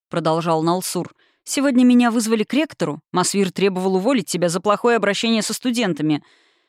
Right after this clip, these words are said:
Естественно, я вступился, попросил показать доказательства. Странно, но их не нашлось». «Ты удивился», усмехнулась я. «С твоими-то методами общения еще бы. Но это не все». Налсур бросил на меня насмешливый взгляд.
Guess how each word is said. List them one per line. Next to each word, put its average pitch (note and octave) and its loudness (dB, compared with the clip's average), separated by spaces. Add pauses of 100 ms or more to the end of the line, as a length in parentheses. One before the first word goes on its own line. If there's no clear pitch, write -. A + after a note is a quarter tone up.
(100)
Естественно, C4+ 0
я A#3 2
вступился, B3 -2
попросил F3 -2
показать F#3+ -2
доказательства. F3 -2 (260)
Странно, A#3 2
но D4 4
их G3+ -4
не A#3 2
нашлось». F#3 0 (380)
«Ты C#4 0
удивился», A3 0 (120)
усмехнулась F#3 -4
я. D#3+ -6 (140)
«С - -10
твоими-то G#3+ 0
методами G3+ -2
общения G3+ 2
еще E3 -2
бы. D3 -2 (440)
Но G3 0
это A#3+ 2
не C4 6
все». E3+ 0 (240)
Налсур E3 -4
бросил F3 -2
на F3 2
меня F3 2
насмешливый F3+ -2
взгляд. F#3 -2